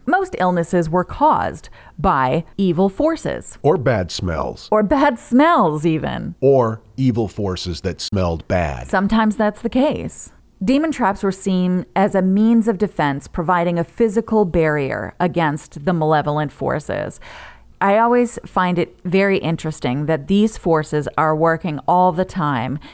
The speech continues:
Speaker 1: to get at you, to do what kind of harm they can.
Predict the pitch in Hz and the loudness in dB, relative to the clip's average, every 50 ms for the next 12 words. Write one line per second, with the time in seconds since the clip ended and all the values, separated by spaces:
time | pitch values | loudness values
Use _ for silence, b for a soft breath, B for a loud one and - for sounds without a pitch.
0 | B B - 190 175 135 185 185 185 170 165 151 147 147 - - - 143 135 143 | B B -4 -2 -2 2 2 2 2 2 2 2 0 0 -2 -4 -4 -2 -2 -2
1 | 147 - 175 143 - 170 170 165 175 175 - - 185 170 160 156 156 151 - - | -2 -4 -8 -4 -2 0 2 2 2 0 -2 -2 -2 0 0 0 0 -4 -4 -2
2 | 165 160 156 160 165 151 156 156 156 156 - - 180 160 147 127 113 113 120 131 | -2 0 0 0 0 2 2 2 2 0 0 -2 0 2 2 2 0 -2 -4 -6
3 | 160 | -6